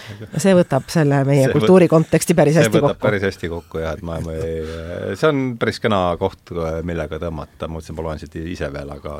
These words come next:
Speaker 2: see on, äh, päris hea, äh, tsitaat, millega sellele vestlusele tõmmata joon, äh, alla. Et aitäh, Maarja Vaino, Toomas Haug, tulemast, äh, ja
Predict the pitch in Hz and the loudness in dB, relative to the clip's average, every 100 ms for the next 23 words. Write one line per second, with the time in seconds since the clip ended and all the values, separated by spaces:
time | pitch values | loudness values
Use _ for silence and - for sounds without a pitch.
0 | 73 82 76 73 71 71 71 69 71 76 | -12 -12 -12 -14 -16 -16 -16 -16 -16 -14
1 | 76 - 71 67 69 69 73 73 76 - | -14 -14 -14 -14 -16 -18 -20 -20 -20 -20
2 | - 76 76 - 76 - 71 71 73 69 | -20 -20 -20 -20 -20 -16 -14 -14 -16 -16
3 | 71 78 78 73 73 73 - - - - | -18 -16 -14 -14 -14 -16 -20 -20 -20 -20
4 | - _ - - - - 73 82 78 - | -20 _ -12 -12 -14 -12 -10 -8 -10 -8
5 | 87 82 80 78 76 78 85 82 73 67 | -6 -4 -6 -8 -10 -10 -10 -10 -12 -14
6 | - 78 82 76 73 76 76 73 69 71 | -14 -12 -10 -8 -8 -8 -8 -10 -12 -14
7 | 71 71 73 73 71 90 76 69 _ - | -14 -14 -10 -10 -10 -8 -8 -10 _ -16
8 | 73 92 76 71 78 - - 73 73 73 | -8 -4 -4 -8 -16 -20 -16 -14 -12 -14
9 | 73 73 | -14 -14